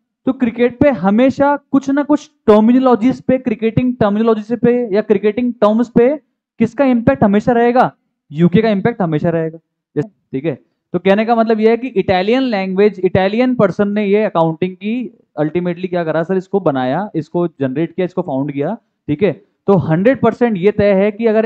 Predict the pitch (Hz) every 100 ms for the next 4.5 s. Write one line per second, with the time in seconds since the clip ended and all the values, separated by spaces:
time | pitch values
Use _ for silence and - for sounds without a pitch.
0 | 180 175 170 175 208 180 175 180 185 226
1 | 226 233 214 214 214 214 - 170 165 160
2 | 202 185 175 202 175 147 170 165 170 -
3 | 185 165 143 160 156 160 165 - 170 147
4 | 135 147 139 156